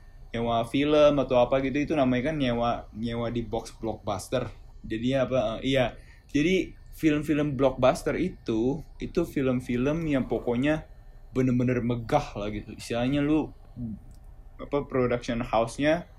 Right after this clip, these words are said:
keluarin duit sampai ratusan juta dolar atau nggak sampai miliar dolar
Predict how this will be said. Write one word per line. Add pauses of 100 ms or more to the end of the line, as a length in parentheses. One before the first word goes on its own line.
(120)
keluarin
duit
sampai
ratusan
juta
dolar
atau
nggak
sampai
miliar
dolar